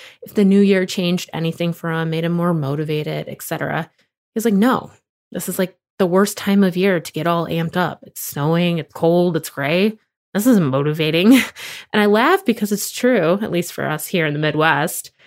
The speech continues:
I need to focus on supplementing my vitamin D right now, not taking on the world because the calendar told me I had to get moving. You do you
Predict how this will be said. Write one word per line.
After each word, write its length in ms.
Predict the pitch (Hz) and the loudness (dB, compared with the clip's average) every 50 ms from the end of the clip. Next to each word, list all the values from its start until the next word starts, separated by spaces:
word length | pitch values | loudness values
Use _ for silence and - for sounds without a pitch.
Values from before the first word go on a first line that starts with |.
| _ _ _ _ _ _ _ _ - | _ _ _ _ _ _ _ _ -4
I 80 | - 262 | -4 0
need 140 | 349 427 392 | 2 2 2
to 80 | 294 | 2
focus 340 | - - 190 180 - 202 - | 2 2 0 2 2 0 0
on 340 | 214 202 196 190 185 175 - | 2 2 2 2 0 -2 -4
supplementing 580 | - - 196 202 - 202 196 190 190 185 180 175 | -4 -6 -6 -4 -2 0 0 2 2 0 0 -2
my 120 | 165 160 | -4 -2
vitamin 360 | 160 175 175 175 156 143 143 143 | -2 -2 -2 0 -2 -2 -2 0
D 300 | 170 202 202 185 160 - | 2 2 2 2 0 -2
right 220 | 131 135 131 - | -2 -4 -4 -4
now, 200 | - 127 120 101 | -6 -8 -8 -8
not 300 | 127 147 170 175 - - | -6 -6 -4 -6 -6 -8
taking 360 | - - 196 190 190 196 190 180 | -10 -6 -6 -6 -4 -2 -2 -2
on 100 | 175 170 | 0 -2
the 80 | 156 | -2
world 340 | 151 147 175 175 160 147 135 | -2 0 0 0 0 -2 -4
because 220 | 139 - 165 147 | -8 -8 -8 -10
the 60 | - - | -8 -10
calendar 640 | - 185 175 160 160 165 165 156 156 147 147 143 _ | -8 -6 -4 -4 -2 -2 -2 -2 -2 -2 -4 -4 _
told 260 | - - - 180 180 | -10 -6 -4 -2 -2
me 140 | 175 170 160 | 0 -2 -2
I 80 | 147 147 | -2 -2
had 100 | 151 156 | -2 -4
to 40 | 151 | -4
get 160 | - - - | -4 -4 -2
moving. 440 | 156 160 151 143 95 - - 190 - _ _ _ _ _ _ _ _ _ _ _ _ _ - | -2 -2 -2 -4 -6 -10 -12 -16 -18 _ _ _ _ _ _ _ _ _ _ _ _ _ 0
You 380 | 214 233 269 302 320 339 330 | 4 4 6 6 6 4 4
do 320 | 330 - 269 269 277 277 254 | 4 2 2 4 6 6 4
you 500 | 226 202 196 180 170 175 214 254 262 | 4 4 4 4 4 4 2 0 -2